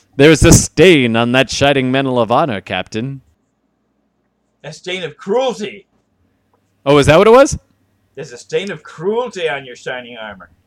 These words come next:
Speaker 1: Love it. <clears throat> And then my next note is, why is this piece so well written?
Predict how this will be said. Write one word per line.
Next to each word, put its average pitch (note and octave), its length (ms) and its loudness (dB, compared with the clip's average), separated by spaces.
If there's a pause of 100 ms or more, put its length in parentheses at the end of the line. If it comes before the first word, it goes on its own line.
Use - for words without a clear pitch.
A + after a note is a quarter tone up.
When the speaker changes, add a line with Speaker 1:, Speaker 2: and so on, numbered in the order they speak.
(880)
Speaker 1:
Love G2 220 -12
it. E2 100 -18 (560)
<clears throat> - 160 -10 (320)
And C#3 120 -4
then D3 120 0
my C#3+ 100 0
next D#3 260 0
note C#3 200 2
is, B2+ 180 0 (120)
why D#3 180 4
is G#3+ 100 0
this B3+ 160 -4
piece C#4 260 0
so A#3 220 0
well D4+ 220 6
written? D#4+ 480 -4